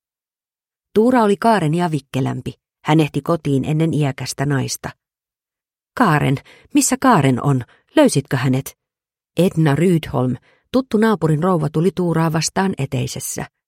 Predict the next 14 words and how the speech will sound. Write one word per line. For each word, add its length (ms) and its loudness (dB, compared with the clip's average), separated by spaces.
"Hän 200 0
tulee." 360 4
Tuura 280 2
oli 140 2
niin 220 2
hengästynyt, 640 -2
että 220 -6
pystyi 360 -4
tuskin 400 -6
puhumaan. 540 -2
"Hän 140 2
tulee 300 4
aivan 380 2
perässäni." 600 -2